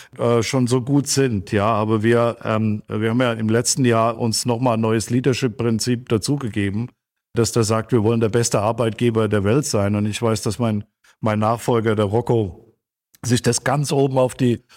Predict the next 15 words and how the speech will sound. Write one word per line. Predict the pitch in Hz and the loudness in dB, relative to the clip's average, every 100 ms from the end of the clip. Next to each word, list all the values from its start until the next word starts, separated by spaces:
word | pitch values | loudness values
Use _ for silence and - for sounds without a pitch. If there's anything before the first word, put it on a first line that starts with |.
| _ | _
Fahne | - 123 143 151 | -2 0 0 0
geschrieben | 131 - 127 170 160 | -2 -2 0 2 2
hat, | 117 117 117 | 2 0 2
ja, | 113 | 2
festzustellen, | 113 135 139 - 160 - 135 127 127 | 0 0 -2 0 -2 0 2 2 2
was | 120 127 - | 2 0 0
da | 120 | 0
alles | 117 131 - | 2 0 0
dazugehört | 123 - 151 143 107 92 87 - | -2 0 0 2 2 2 0 -2
und | 104 104 107 - - - | 0 0 0 -6 -18 -4
wo | 113 131 143 | 0 2 4
wir | 156 | 4
uns | 120 135 - | 4 2 -2
verbessern | - 127 104 123 - 139 117 | -2 -2 0 0 2 2 2
müssen, | 104 95 98 78 | 0 0 -4 -6